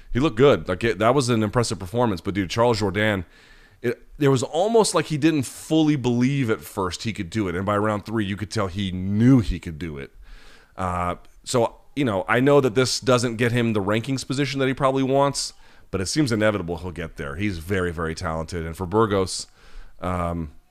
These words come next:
you know, another fan favorite,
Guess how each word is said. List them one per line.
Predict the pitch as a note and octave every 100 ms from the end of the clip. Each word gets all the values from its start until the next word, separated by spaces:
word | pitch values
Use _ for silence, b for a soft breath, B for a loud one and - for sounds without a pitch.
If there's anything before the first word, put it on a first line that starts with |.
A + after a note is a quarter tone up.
| _ _ _ _ _
you | G#2
know, | E2+ D2+ - -
another | D#2+ G2+ G2+ F#2+
fan | - F#2+ F2+
favorite, | G#2 F#2 F#2 F2+